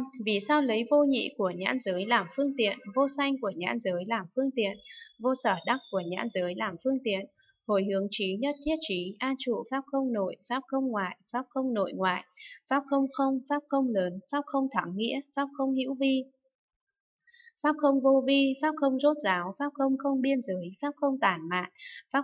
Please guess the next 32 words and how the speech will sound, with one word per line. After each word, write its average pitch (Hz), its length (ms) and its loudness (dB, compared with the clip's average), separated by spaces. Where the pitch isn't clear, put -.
không 269 200 4
không 269 220 0
đổi 196 180 -2
khác, 269 180 0
pháp 285 160 0
không 269 220 0
bản 190 180 2
tánh, 170 260 -6
pháp 269 120 -4
không 269 220 -2
tự 196 240 -4
tướng, 180 260 -8
pháp 269 100 -4
không 269 180 -2
cộng 208 300 -2
tướng, 175 260 -8
pháp 277 220 0
không 277 120 2
tất 302 180 0
cả 196 180 -2
pháp, 269 160 -4
pháp 277 160 0
không 269 200 -2
chẳng 185 320 -6
thể 185 80 -2
nắm 170 240 -8
bắt 254 200 -2
được, 196 160 -2
pháp 269 180 -2
không 247 200 -2
không 254 280 -2
tánh, 175 280 -4